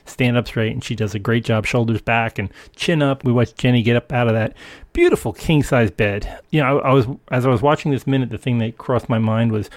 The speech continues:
mattresses. I <laughs> well, things I was, I was wondering, it's like, how long have people been sleeping on mattresses? And, and of course, there's, there's always a big story involved. So I, I, I went out and looked it up and went, went far beyond, uh, Wikipedia, although Wikipedia did have some pretty good, uh, entries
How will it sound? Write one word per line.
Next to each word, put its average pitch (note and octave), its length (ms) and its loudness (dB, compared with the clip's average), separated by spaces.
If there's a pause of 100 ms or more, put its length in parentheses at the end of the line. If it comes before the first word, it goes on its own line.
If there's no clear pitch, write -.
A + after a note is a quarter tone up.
mattresses. B2 800 -2
I C3+ 100 -2
<laughs> - 800 -2
well, G#3 80 4
things D3+ 260 -2
I D#3 60 0
was, C3 140 0
I - 240 -4
was D3 100 4
wondering, E3+ 180 2
it's C#3+ 160 2
like, C#3+ 240 0
how - 180 0
long F#3 300 4
have C3+ 140 -2
people C3+ 240 0
been B2 160 0
sleeping C3 320 0
on A2 160 0
mattresses? A2+ 560 -4
And, G#2 300 -6
and B2+ 300 -2
of C3+ 120 0
course, D3+ 320 2 (300)
there's, A#2+ 340 0
there's B2+ 240 6
always B2+ 180 2
a B2 60 0
big A2+ 180 -2
story G2+ 340 0
involved. F#2+ 360 -2
So F#2+ 200 -8
I, G#2 220 -8
I, G#2 200 -6
I A#2 60 -2
went B2 200 2
out A2 100 -4
and G#2+ 140 -4
looked A2 160 -8
it G2+ 80 -4
up G2 180 -10
and A2 80 -4
went, G#2+ 160 -4
went C#3 160 2
far C#3+ 240 2
beyond, A#2 460 -4 (100)
uh, G#2+ 200 0
Wikipedia, G#2+ 640 2
although A2+ 200 -2
Wikipedia G#2+ 440 0
did G2+ 40 -12
have G2+ 180 -2
some G#2 140 -4
pretty G2+ 180 0
good, G2+ 340 -2
uh, G2 280 -6 (120)
entries G#2+ 460 0